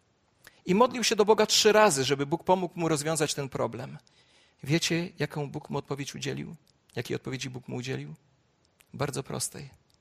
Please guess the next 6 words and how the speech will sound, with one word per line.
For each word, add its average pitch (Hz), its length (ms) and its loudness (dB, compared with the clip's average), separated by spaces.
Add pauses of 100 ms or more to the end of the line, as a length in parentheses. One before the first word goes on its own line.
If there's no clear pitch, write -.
(300)
„Dosyć 135 460 -4
masz, 135 360 -6 (220)
gdy 120 140 -8
masz 113 220 -4
moją 113 320 -8 (1000)
łaskę”. - 420 -8